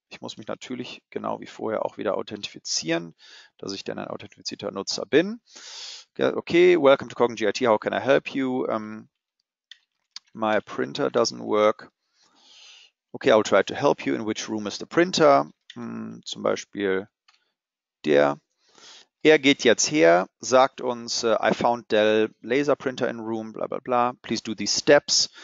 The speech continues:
Das sind die Schritte, die uns dann, äh, rausgerendert werden. Funktioniert der Printer? Wir sagen, äh, „Nein“, und wir sagen, „Okay, we have, äh, a services order with I D“, bla bla bla. Hätte ich schreiben sollen, „We have placed a services order“.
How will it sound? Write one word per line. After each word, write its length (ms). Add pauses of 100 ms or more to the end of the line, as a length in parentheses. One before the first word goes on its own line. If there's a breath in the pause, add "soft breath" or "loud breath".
(240 loud breath)
Das 180
sind 160
die 60
Schritte, 520
die 160
uns 160
dann, 280
äh, 20
rausgerendert 800
werden. 240
Funktioniert 580
der 100
Printer? 520 (460)
Wir 180
sagen, 380
äh, 300
„Nein“, 520
und 240
wir 100
sagen, 240
„Okay, 260
we 220
have, 380
äh, 200 (380)
a 60
services 580
order 320
with 140
I 220
D“, 240
bla 160
bla 100
bla. 240 (460)
Hätte 140
ich 100
schreiben 240
sollen, 200
„We 60
have 160
placed 300
a 40
services 540
order“. 220